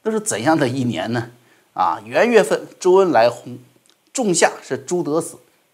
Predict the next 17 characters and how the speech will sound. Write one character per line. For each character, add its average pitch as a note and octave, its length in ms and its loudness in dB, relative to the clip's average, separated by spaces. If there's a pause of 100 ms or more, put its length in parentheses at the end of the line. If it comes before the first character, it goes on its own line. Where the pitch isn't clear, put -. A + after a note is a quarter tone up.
(120)
那 G#3 160 -2
年 D#3+ 240 2
人 D#3 180 2
心 F3+ 240 -6
在 D#3+ 100 2
默 G3+ 380 0
默 D3 220 0
的 C3 100 -2
等 F#2+ 320 -12
待， A2 360 -2
暗 F3+ 200 4
暗 C3+ 160 2
的 G2+ 80 -12
猜 C#3+ 400 0
下 G#2 320 -8
一 G2 100 -14
个 G2+ 300 -18